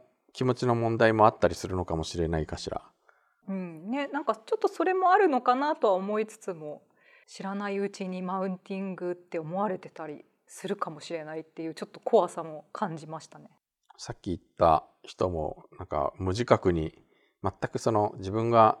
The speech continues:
Speaker 1: 東大出であることをひきらかすつもりは全くないのかもしれないけどね。受け取るこっちが勝手に、「なんだお前、こ-、東大でアピールしやがって」と勝手に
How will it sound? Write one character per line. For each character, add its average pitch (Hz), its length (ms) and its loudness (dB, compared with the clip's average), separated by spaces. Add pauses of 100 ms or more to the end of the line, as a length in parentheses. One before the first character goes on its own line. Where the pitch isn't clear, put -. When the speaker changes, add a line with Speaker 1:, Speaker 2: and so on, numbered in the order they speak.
(120)
Speaker 1:
東 117 180 6
大 117 180 8
出 107 100 2
で 110 140 6
あ 110 100 8
る 101 100 4
こ 85 120 0
と 90 140 0
を 78 320 -2
ひ - 100 -16
き 127 100 6
ら 127 100 6
か 131 120 4
す 110 80 -4
つ 95 100 -4
も 90 80 0
り 90 60 0
は 85 80 0
全 90 260 -2
く 104 80 -2
な 113 120 2
い 120 40 0
の 98 100 0
か 87 100 -4
も 85 80 -6
し - 120 -8
れ 95 80 -2
な 87 120 -2
い 90 80 -2
け 92 100 -6
ど 78 120 -4
ね。 82 180 -8 (580)
受 117 180 0
け - 40 -2
取 123 140 6
る - 20 -6
こ 120 100 4
っ 113 40 6
ち - 120 0
が 104 80 6
勝 95 180 2
手 98 140 -6
に、 95 80 -2
「な 95 100 0
ん 107 80 0
だ 92 120 4
お 85 60 -2
前、 87 200 0
こ-、 - 160 -8 (400)
東 95 160 4
大 92 160 6
で 92 140 4
ア 92 80 6
ピ 101 120 -2
ー 90 60 2
ル 85 60 0
し - 120 -2
や 92 120 4
が 92 80 0
っ 82 80 -4
て」 92 100 -6
と - 80 -10
勝 - 180 -4
手 123 140 0
に 117 180 -2